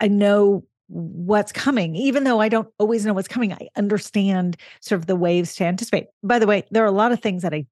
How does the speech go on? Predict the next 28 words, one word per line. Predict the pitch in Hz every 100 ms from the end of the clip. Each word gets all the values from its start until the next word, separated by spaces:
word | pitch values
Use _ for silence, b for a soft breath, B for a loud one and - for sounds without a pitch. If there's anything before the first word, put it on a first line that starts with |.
| -
don't | 175 180 170
know | 196 190
and | 185 175
I |
don't | 160 - 185 160
understand, | 190 180 - 180 180
and | 170 160
those | 165 185
make | 170 160
me | 170
wanna | 160 160 156
feel | - 165
very | 160 165 -
emotional. | 170 190 - 226
But, | 185 - B B B _ -
you | 220
know, | 208 - -
when | 202
it | 180
comes | - 190
to | -
puberty, | - - 285 220 190 -
I | 214
think | 220 _ - 269 277 b b -
just | 160 214 220 _
even | 226 220 214 190 190 _ _ -
the | 190
concept | 190 - - 226 254 - 180 -